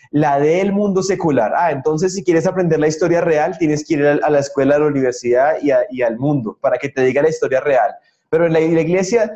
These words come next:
vaya que te enseñen historias bíblicas. Si permitimos que eso se meta en la mente de nuestras generaciones, estamos cometiendo un grave error. Porque a pesar de que la Biblia no es un libro de ciencia,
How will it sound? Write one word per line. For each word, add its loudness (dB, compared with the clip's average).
vaya 2
que -4
te -2
enseñen 0
historias 0
bíblicas. -2
Si 0
permitimos 0
que 0
eso 0
se -2
meta 0
en 2
la 2
mente 0
de 2
nuestras 0
generaciones, 0
estamos -2
cometiendo -2
un 0
grave 2
error. -2
Porque -2
a 0
pesar 0
de 0
que 0
la 2
Biblia 0
no 2
es -4
un 0
libro 4
de 4
ciencia, -2